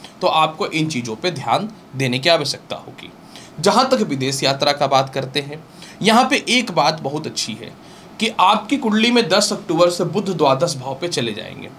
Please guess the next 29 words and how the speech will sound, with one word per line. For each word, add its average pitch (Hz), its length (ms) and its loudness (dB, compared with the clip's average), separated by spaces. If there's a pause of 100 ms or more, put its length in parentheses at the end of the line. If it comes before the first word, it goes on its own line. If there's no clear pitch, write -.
(400)
अष्टम 202 380 2
भाव 160 220 4
का 175 180 2
मालिक 160 360 2
जो 160 120 -4
है 156 120 -4
वो 147 140 -2
द्वादश 127 420 -4
भाव 127 180 -8
पे 135 140 -2
जाएगा, 123 460 -2 (380)
तो 262 260 2 (320)
ये 190 160 0
क्लियर 220 460 0
हो 165 140 -4
चुका 131 280 -6
है 214 120 0
कि 254 140 -6
दस 180 340 -2
तारीख 190 240 0
के 202 80 -4
बाद 202 200 -4
विदेश 156 380 -4
यात्रा 165 320 -2
का 190 160 -6
संजोग 185 500 -4
काफ़ी 151 300 -2
अच्छा 175 260 -2
बनेगा। 110 420 -6